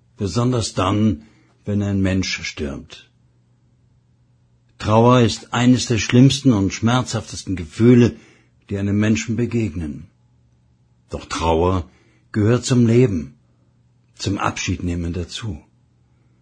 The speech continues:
Mir schrieb vor kurzem jemand, dass Jesus nie getrauert hätte. Denn er hatte ja die Gewissheit, dass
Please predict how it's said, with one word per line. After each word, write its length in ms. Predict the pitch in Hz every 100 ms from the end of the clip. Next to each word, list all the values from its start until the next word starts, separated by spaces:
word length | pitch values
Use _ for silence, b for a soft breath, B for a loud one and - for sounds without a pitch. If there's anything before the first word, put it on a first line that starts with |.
| _
Mir 240 | - 101 101
schrieb 380 | - 131 151
vor 180 | 143 151
kurzem 420 | - 139 139 151
jemand, 640 | 139 135 135 135 139 139 - _ _ _ 120
dass 200 | 107 -
Jesus 480 | 131 131 135 120
nie 140 | 123 117
getrauert 580 | 131 - - 117 87 71
hätte. 360 | 76 - 87 - _ _ _ _ _ _ b b -
Denn 120 | 113
er 220 | 127 110
hatte 180 | 135 147
ja 140 | 120 110
die 140 | 110
Gewissheit, 720 | 113 95 143 156 120 90 85
dass 340 | 87 78 -